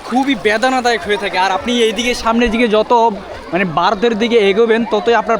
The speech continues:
পানিটা বাড়বে। আর মোটামুটি আমার এই সময় এসে আমার কোমর পরিমাণ পানি। Just দেখুন একবার,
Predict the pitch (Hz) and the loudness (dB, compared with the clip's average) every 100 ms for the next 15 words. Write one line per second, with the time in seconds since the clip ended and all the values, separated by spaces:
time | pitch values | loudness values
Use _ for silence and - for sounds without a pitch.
0 | 185 208 214 202 185 190 170 131 - - | 0 0 0 0 0 -2 -6 -8 -14 -18
1 | - - 185 214 233 262 254 269 240 247 | -12 -6 -4 0 0 0 2 0 2 0
2 | 240 247 247 262 262 240 240 240 226 240 | 2 2 0 0 0 0 0 -2 -4 -2
3 | 262 277 - 254 247 226 202 196 160 - | 0 0 0 -2 0 -2 -2 -4 -6 -12
4 | - - 208 202 208 208 208 170 156 | -14 -6 -4 -2 -2 -2 -4 -6 -10